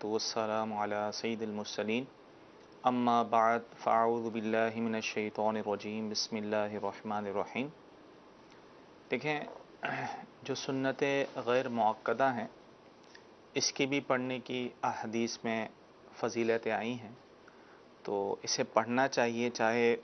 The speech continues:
جماعت چھوٹ جائے، اس صورت میں بھی سنت غیر مؤکدہ کو بھی پڑھنا چاہیے، فضیلت کا باعث ہے۔ اگر کوئی چھوڑ دیتا ہے اور اس کی عادت بناتا ہے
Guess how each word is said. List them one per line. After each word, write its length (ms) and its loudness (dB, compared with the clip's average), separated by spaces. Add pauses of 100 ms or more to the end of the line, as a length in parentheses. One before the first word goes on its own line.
(100)
جماعت 460 4 (400)
چھوٹ 320 2
جائے، 360 4
اس 140 -6
صورت 340 0
میں 140 -2
بھی 160 0 (540)
سنت 420 0
غیر 320 4
مؤکدہ 600 2
کو 80 2
بھی 120 0
پڑھنا 360 0
چاہیے، 360 -4 (560)
فضیلت 460 0
کا 60 2
باعث 420 0
ہے۔ 40 -12 (880)
اگر 160 6
کوئی 180 2
چھوڑ 340 6
دیتا 340 6
ہے 60 6
اور 140 4
اس 120 -4
کی 120 2
عادت 320 4
بناتا 480 4
ہے 180 0